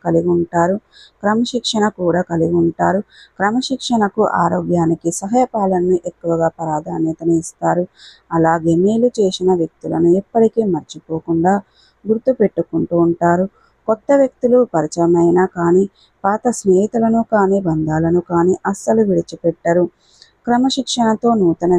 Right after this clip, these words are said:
విజయాల కోసం నిరంతరం ప్రయత్నం చేస్తూ ఉంటారు. కానీ కొన్ని సందర్భాలలో క్రమశిక్షణ నిలవని పరిస్థితులు కూడా వీరికి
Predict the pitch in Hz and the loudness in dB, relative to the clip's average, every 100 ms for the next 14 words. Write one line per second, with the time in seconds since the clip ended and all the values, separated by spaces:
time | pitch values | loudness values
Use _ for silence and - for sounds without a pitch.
0 | 175 180 185 180 190 - 185 - 220 196 | 0 -2 0 0 0 0 -2 0 -4 -4
1 | _ _ _ 214 233 269 254 220 214 202 | _ _ _ 0 2 2 0 0 0 2
2 | 175 - 175 180 175 170 - 190 185 180 | 0 0 -2 -2 0 -2 -2 0 2 0
3 | - 180 180 190 - _ _ _ 240 247 | 0 0 0 -2 -6 _ _ _ 0 2
4 | 240 220 - 175 180 - 170 185 220 214 | 2 0 0 2 2 2 2 2 2 2
5 | 214 208 202 196 202 - 156 165 185 - | 2 2 2 2 0 -2 -4 -4 -10 -10
6 | 202 196 190 180 180 185 - 175 170 - | -2 0 2 2 0 -2 -2 -2 -2 -6
7 | 170 180 185 175 175 185 196 185 175 - | -6 -4 -2 0 0 2 0 -2 -2 0